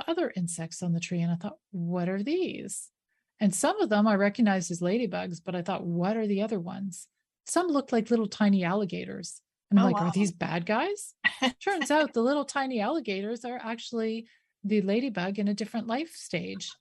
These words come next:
Speaker 1: And
Speaker 2: Really? Wow.
Speaker 1: yes, they are. You can Google it. What, what, Google life stages of ladybugs. They, we had all the life stages of the ladybugs. They were feasting on the aphids.
Speaker 2: Yeah, yeah, yeah.
Speaker 1: Within the week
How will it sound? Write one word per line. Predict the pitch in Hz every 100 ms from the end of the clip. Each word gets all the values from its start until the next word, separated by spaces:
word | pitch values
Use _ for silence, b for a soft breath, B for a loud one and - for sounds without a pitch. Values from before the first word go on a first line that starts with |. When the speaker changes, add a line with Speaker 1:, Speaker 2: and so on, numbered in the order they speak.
| -
Speaker 1:
And |
Speaker 2:
Really? | 262 359 453 - 180 175 - 156 -
Wow. | 294
Speaker 1:
yes, | 170 196 175 160 156 - - _
they | 208
are. | 196 190 - -
You | 220
can | 247 285
Google | 214 233 226 180
it. | 175 -
What, | 185 180 -
what, | 185 202 233 233 - b b b _
Google | 262 269 247
life | 190 202 254
stages | - - 220 214 202 214 208
of | - 208
ladybugs. | 175 175 180 175 170 185 185 - - b b b b -
They, | 240 294
we | 254 285
had | 262 254 233 -
all | 233 330
the | 311
life | 220 196
stages | - 202 185 170 170
of | 165
the | 156
ladybugs. | 170 165 165 165 165 175 -
They | 226 285
were | 247 233 233 B _
feasting | _ _ 285 330 - 277 202 185
on | 202 202
the | 185 175
aphids. | 190 175 - 185 185 170
Speaker 2:
Yeah, |
yeah, | 175 175
yeah. | 175
Speaker 1:
Within | 240 240 277 285 349
the | 330 240
week | 220 233 202 170 - -